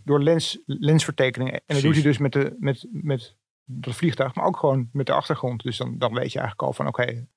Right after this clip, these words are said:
Speaker 1: het is niet zo dat het hele wel vol driehoekige ufo's is. Dit is gewoon een, eh, een optisch effect."
Speaker 2: Maar Mick West maakt dan wel een einde aan, een, want daar moeten we ook heel eerlijk in zijn. Bij, bij ufo's en bij buitenaards leven zit ook altijd heel veel hoop in.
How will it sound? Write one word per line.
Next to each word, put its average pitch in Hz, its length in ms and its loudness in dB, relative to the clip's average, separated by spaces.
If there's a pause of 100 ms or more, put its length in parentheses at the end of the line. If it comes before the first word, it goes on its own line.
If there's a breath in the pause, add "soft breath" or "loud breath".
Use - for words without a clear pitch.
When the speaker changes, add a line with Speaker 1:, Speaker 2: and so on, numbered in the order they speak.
(420 soft breath)
Speaker 1:
het - 120 -10
is - 60 -16
niet 135 120 0
zo 120 80 -12
dat 127 160 0
het 131 100 2
hele 131 120 4
wel 127 200 4
vol 139 260 2
driehoekige 127 680 2
ufo's 131 360 2
is. 135 240 -4
Dit 123 200 -6
is 110 60 -12
gewoon 117 220 -6
een, 117 180 -4
eh, 120 240 -8 (160)
een 143 100 -2
optisch 135 280 -2
effect." - 400 -4 (140)
Speaker 2:
Maar 131 180 2
Mick 131 180 2
West 139 260 0
maakt 117 160 2
dan 127 100 0
wel 123 120 4
een 117 60 2
einde 127 420 2
aan, 107 180 2
een, 110 220 0
want 110 340 -2
daar 120 140 0
moeten 120 200 2
we 123 40 4
ook 117 80 0
heel 107 120 4
eerlijk 123 220 0
in 95 100 -2
zijn. 101 280 0
Bij, 107 260 0 (360 loud breath)
bij - 140 0
ufo's 123 420 2
en 117 80 2
bij 113 100 2
buitenaards 107 560 2
leven 107 340 2
zit 113 160 0
ook 120 100 -2
altijd 110 180 -2
heel 113 100 0
veel 98 160 -2
hoop 123 320 2
in. 110 360 -2